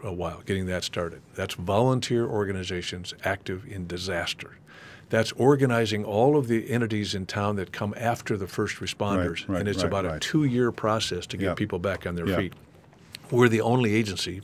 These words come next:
Speaker 1: because of that I know, we are the o-, Unity Shop is the only agency that takes care of people after the fire, after the mudslide, after the disaster, whatever it is.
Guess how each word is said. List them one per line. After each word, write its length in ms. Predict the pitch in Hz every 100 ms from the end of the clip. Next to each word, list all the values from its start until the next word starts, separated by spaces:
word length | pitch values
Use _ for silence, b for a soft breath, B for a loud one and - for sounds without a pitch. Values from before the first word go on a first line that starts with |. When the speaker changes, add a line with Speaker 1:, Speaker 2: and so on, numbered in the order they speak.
| -
Speaker 1:
because 280 | 98 113 98
of 100 | 87
that 200 | 101 87
I 80 |
know, 320 | 85 101 87 80
we 160 | 95
are 60 | 104
the 140 | 92
o-, 120 | 98 123
Unity 300 | 101 123 98
Shop 300 | - 87 90
is 120 | 85
the 100 | 87
only 280 | 95 92 90
agency 480 | 104 95 80 87 87 B B B B B
that 160 | 117 110
takes 220 | 113 110
care 240 | - 160
of 100 | 117
people 400 | - 85 95 - -
after 400 | 104 107 - 110
the 100 | 110
fire, 440 | - 151 113 - - -
after 400 | 110 101 - 107
the 200 | 101 104 - - - - -
mudslide, 640 | 110 139 - - - -
after 300 | 101 92 -
the 120 | 101 92
disaster, 580 | 101 98 107 110 - 95
whatever 300 | 95 95 95
it 60 |
is. 240 | 104 82